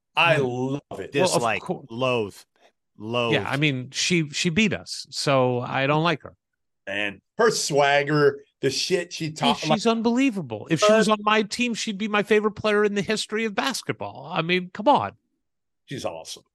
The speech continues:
Speaker 2: She
Speaker 1: Awesome.
Speaker 2: is. All right.
Speaker 3: Are, are, are the Hoosiers gonna beat the Hawkeyes again for the Big Ten championship, the real one?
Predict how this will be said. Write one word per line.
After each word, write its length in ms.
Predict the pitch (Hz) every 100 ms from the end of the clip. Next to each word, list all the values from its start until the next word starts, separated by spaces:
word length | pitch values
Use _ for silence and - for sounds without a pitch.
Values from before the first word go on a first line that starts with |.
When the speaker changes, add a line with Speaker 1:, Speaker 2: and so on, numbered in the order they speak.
| _
Speaker 2:
She 40 | 123
Speaker 1:
Awesome. 200 | 98 196
Speaker 2:
is. 180 | 135 -
All 120 | 180
right. 160 | 175 147
Speaker 3:
Are, 200 | 135 147
are, 220 | 147 143 -
are 160 | 143
the 100 | 135
Hoosiers 380 | 131 139 120 131
gonna 340 | 147 135 131 131
beat 320 | 117 123 101
the 260 | 123 113 104
Hawkeyes 460 | 117 - 127 110
again 220 | 113 117
for 120 | 110 117
the 80 |
Big 200 | 98 104
Ten 160 | - 104
championship, 580 | 104 104 101 104 117 -
the 80 | -
real 200 | 95 101
one? 140 | 107